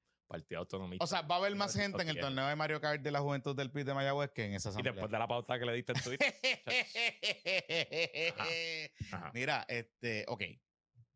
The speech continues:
Speaker 1: Tenemos otro video, ¿verdad?
Speaker 2: Sí.
Speaker 1: No, muy bien, vamos a ver.
Speaker 2: Ustedes saben que el sur-, eh, el Proyecto Dignidad tiene su propia emisora de radio, que se llama Radio Dignidad,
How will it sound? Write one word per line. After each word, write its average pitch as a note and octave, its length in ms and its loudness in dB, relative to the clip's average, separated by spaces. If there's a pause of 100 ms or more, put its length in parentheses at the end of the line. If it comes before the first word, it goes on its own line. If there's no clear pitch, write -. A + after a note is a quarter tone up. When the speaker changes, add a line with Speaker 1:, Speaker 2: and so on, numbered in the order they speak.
(720)
Speaker 1:
Tenemos A2+ 220 0
otro D3+ 180 -2
video, C#3 240 -2
¿verdad? - 180 -6 (340)
Speaker 2:
Sí. - 420 -6
Speaker 1:
No, G2 160 -8
muy G2 220 -8
bien, - 160 -16
vamos F#2+ 280 -8
a - 60 -10
ver. - 100 -20 (360)
Speaker 2:
Ustedes G#3 260 -2
saben A3+ 220 2
que D3+ 140 0
el C3 80 -4
sur-, C3+ 320 -4
eh, B2 560 0
el A#2+ 120 -2
Proyecto B2 300 -4
Dignidad E3 300 0
tiene C3+ 180 0
su C3 160 -2
propia G#2 200 -4
emisora G#2+ 340 -2
de G2+ 80 -2
radio, E2+ 320 -10
que G2 80 -12
se G#2 100 -6
llama B2 180 0
Radio G2+ 240 0
Dignidad, G#2+ 440 -2